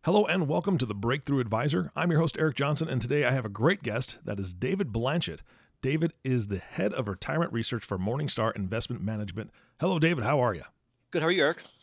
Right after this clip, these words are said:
Speaker 1: I'm fantastic. Welcome to the show, man.
Speaker 2: Thanks, man.
Speaker 1: All right. I, here's the thing. The audience, a-, as you're listening to this, you need to understand, I get some notes prior, and David has just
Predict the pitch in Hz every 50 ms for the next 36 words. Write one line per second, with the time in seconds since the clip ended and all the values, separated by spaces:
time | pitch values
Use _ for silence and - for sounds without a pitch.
0 | - - - - 135 165 170 - 202 202 185 220 220 262 220 - 175 160 190 208
1 | - 214 196 202 214 190 - - - 127 120 107 98 95 123 170 - - _ _
2 | _ _ _ _ _ - 220 247 - - - 196 254 - - - - - - -
3 | - - 110 117 113 95 - - - - - - - - - - - 147 151 156
4 | - - - - 147 135 202 214 165 139 - - 110 98 85 - - - - -
5 | - - - - 127 123 117 117 113 113 - - 139 139 156 160 160 175 180 -
6 | - - - 120 - - - 120 110 123 131 127 151 147 - 156 143 143 139 143
7 | 135 - 147 139 143 139 135 127 120 120 - - 117 110 - - 135 185 185 226
8 | - - 156 131 110 196 98 98 123 180 - - - - - 101 98 104 131 156
9 | 190 214 160 - - - - - _ _ _ - 123 123 117 110 107 104 98 -
10 | - _ _ _ - 101 110 135 165 185 190 196 147 104 127 123 120 110 104 -
11 | - - 104 107 127 127 - -